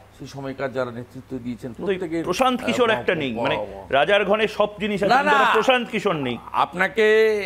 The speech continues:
Speaker 1: বলে দিই,
Speaker 2: আপনাদের কি একটা প্রশান্ত কিশোরের
Speaker 1: আমি
Speaker 2: কম
Speaker 1: আপনাকে
Speaker 2: পড়িয়েছে?
Speaker 1: বলি, পশ্চিমবাংলার রাজনৈতিক চিত্রটা দেখবেন, দু হাজার একেও তাই হয়েছিল, হয় এবার নয় নেভার।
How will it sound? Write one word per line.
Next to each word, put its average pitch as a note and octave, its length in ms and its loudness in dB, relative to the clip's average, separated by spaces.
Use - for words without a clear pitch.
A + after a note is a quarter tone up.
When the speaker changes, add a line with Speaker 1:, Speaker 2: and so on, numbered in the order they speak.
Speaker 1:
বলে C#3 160 -2
দিই, D3+ 80 2
Speaker 2:
আপনাদের A3+ 320 2
কি A3+ 60 4
একটা A3+ 120 2
প্রশান্ত F#3+ 400 0
কিশোরের A3 320 0
Speaker 1:
আমি G3+ 220 2
Speaker 2:
কম A3 80 4
Speaker 1:
আপনাকে G#3+ 240 2
Speaker 2:
পড়িয়েছে? A3 200 4
Speaker 1:
বলি, G#3 340 0
পশ্চিমবাংলার F#3+ 960 2
রাজনৈতিক E3+ 560 -2
চিত্রটা E3 420 -4
দেখবেন, D3 420 -4
দু B2+ 200 -4
হাজার D#3 300 0
একেও F3 320 -2
তাই C#3 240 -2
হয়েছিল, G#2 360 -10
হয় B2+ 160 0
এবার C#3 380 0
নয় B2+ 160 -6
নেভার। E2+ 360 -12